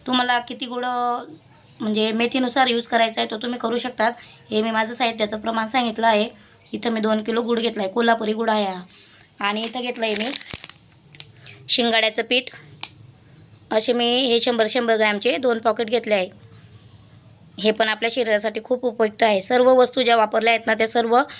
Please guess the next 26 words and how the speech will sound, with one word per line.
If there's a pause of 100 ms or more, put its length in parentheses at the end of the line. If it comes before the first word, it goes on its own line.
(200)
शरीराचे-,
साठी
उपयुक्त
वस्तू
आहेत. (3250)
तर
ही
आपली
मेथी, (1900)
इथं
मी
तीनशे
ग्रॅम
मेथी
घेतली
आहे. (720)
तुम्ही
तुम्हाला (600)
आवडीनुसार
कमी
जास्त
करू
शकतात. (1800)
आणि
हे
बघा,